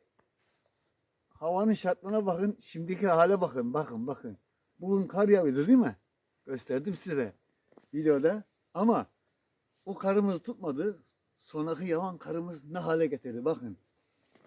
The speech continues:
Kırmızı beyaz Türk bayrağımızı andırıyor. Değerli ablalarım, değerli kardeşlerim. Ee,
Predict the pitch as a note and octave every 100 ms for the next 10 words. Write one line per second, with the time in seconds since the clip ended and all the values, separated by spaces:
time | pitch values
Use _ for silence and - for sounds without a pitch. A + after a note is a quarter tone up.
0 | - _ _ _ _ - E3+ F#3+ F3 D#3
1 | D#3+ D3 G#3+ D#3+ D3 D#3+ E3+ B2+ - _
2 | _ _ F#3+ - C3+ B2+ A#2+ A#2 B2 F#3
3 | G3+ G3+ F3+ C#3+ G#2+ - _ - C#3+ E3
4 | E3+ D#3+ C3+ A#2 G#2+ B2+ D#3 E3+ D#3 C#3
5 | A2+ G#2+ _ _ _ _ _ D3+ C3+ C#3
6 | B2+ B2+